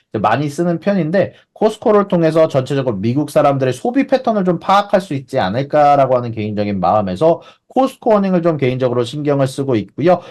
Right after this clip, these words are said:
그리고 카바 같은 경우는 요즘 들어서 레스토랑주에 투자하고 계시면 가장 많이 주목을 받고 있는 기업들 중 하나인데,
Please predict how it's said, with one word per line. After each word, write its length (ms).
그리고 280
카바 340
같은 300
경우는 400
요즘 260
들어서 480
레스토랑주에 680
투자하고 420
계시면 480
가장 320
많이 220
주목을 320
받고 240
있는 220
기업들 360
중 160
하나인데, 500